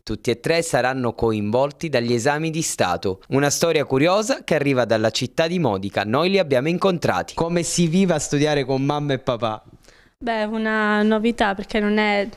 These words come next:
Speaker 2: da tutti i giorni, non sempre studiamo insieme perché le materie sono diverse, però quando ci possiamo aiutare ci aiutiamo.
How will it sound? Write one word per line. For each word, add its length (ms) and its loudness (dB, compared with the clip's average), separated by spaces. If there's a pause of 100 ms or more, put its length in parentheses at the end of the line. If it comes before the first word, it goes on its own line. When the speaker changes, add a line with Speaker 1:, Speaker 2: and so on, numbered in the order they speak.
Speaker 2:
da 120 2
tutti 260 0
i 60 0
giorni, 500 0
non 300 4
sempre 320 2
studiamo 340 0
insieme 340 2
perché 220 0
le 80 2
materie 320 2
sono 180 2
diverse, 540 2 (420)
però 380 0
quando 260 2
ci 140 -4
possiamo 320 2
aiutare 340 2
ci 140 -2
aiutiamo. 480 2